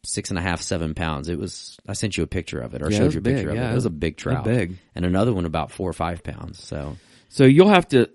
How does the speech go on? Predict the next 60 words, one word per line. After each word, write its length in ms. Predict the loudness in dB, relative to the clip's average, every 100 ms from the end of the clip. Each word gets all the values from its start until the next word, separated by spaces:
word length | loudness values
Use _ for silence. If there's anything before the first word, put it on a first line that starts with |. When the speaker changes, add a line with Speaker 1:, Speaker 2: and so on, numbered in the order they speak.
| -2
Speaker 2:
uh, 240 | 0 2 -2
see 220 | 2 2
about 260 | 2 0
swinging 420 | -4 -2 2 2 0
a 60 |
trade 440 | -4 -2 2 2 0
with 160 | -2
Dustin 460 | 0 0 -2 -6 -8
for 380 | -6 -4 -4 -4 -10 -14
Speaker 1:
Deer 200 | -6 -2
meat 180 | -2 -4
for 100 | 0
Speaker 2:
deer 100 | 2
meat. 60 | 4
Speaker 1:
salmon? 240 | 4 4 2
Speaker 2:
Yeah, 120 | 0
for, 120 | -2
if 220 | -4 -2
you 60 | 0
like 140 | -2 -2
salmon. 340 | -2 0 -2
I'm 140 | 0
not 120 | 0 -2
a 20 |
big 120 | 0
Speaker 1:
I 40 | 6
love 220 | 6 6
Speaker 2:
salmon 220 | 2 0 -2
Speaker 1:
salmon. 20 |
Speaker 2:
fan, 80 | -4
but 160 | -8 -12 _
Speaker 1:
Yeah. 340 | -2 0 -2 -4
Speaker 2:
I'm 160 | -8 -14 -16
not 80 |
a 60 | -14
big 140 | -14
fan. 100 | -6
Speaker 1:
It 60 | -2
is 140 | -2 0
good 220 | 2 4
on 120 | 2
the 60 | 0
Blackstone. 460 | -4 -4 -4 -6
I've 80 | -4
got 120 | -6 -6
some 160 | -6
blackened 580 | -4 -4 -4 -4 -4 -6 -12 -12
Speaker 2:
Well, 140 | -8
that 60 | -6
might 140 | -2
be 60 | 0
good. 100 | 2
Speaker 1:
seasoning 440 | 4 4 4 2 _ _ -4
Speaker 2:
Ooh. 340 | -4 -2 -6 -2
Speaker 1:
for 120 | -2
salmon. 540 | 0 0 2 -2 -4 -12 -10
Speaker 2:
Yeah. 200 | -8 -8 -6
Speaker 1:
That's 220 | -6 -2
really 280 | -2 -2 -2
good. 300 | -4 -4